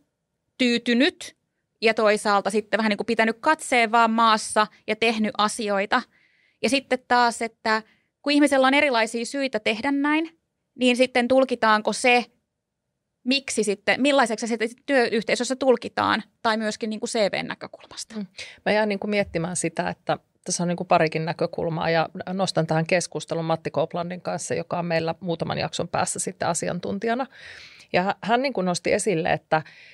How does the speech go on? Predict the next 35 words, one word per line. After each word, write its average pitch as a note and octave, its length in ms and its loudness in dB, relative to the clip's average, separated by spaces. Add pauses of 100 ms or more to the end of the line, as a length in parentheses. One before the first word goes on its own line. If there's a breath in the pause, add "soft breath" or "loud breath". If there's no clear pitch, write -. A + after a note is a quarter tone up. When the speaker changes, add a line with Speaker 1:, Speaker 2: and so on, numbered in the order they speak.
(220 loud breath)
Speaker 2:
usein G#3+ 280 2
hän G#3+ 180 2
niin G3 80 0
kuin F3+ 120 0
headhunterina F3 580 2
törmää E3 380 2
siihen, E3 420 0
että, - 440 -4
että - 300 -2
ihmiset F3 560 0
ennemminkin D#3+ 500 -2
niin D#3+ 120 -6
kuin D#3+ 120 -6
himmailee E3+ 600 2
sen, - 280 -6
sen D3 220 -4
niin D3+ 120 -4
kuin D#3+ 200 -4
oman D#3+ 260 2
urapolun E3 540 0
ja E3 100 -4
niiden D#3+ 280 -2
ajatusten D#3+ 480 0
rakentamisessa - 840 -2
ja D#3+ 140 -2
niiden D#3 340 -2 (400 loud breath)
ikään F3 260 0
kuin, E3+ 140 -6
että D#3 220 -8
he D#3+ 120 -4
niin D#3+ 120 -4
kuin E3+ 120 -10
todella F#3+ 320 4
toisivat D3 440 -2
itsensä D3+ 380 -8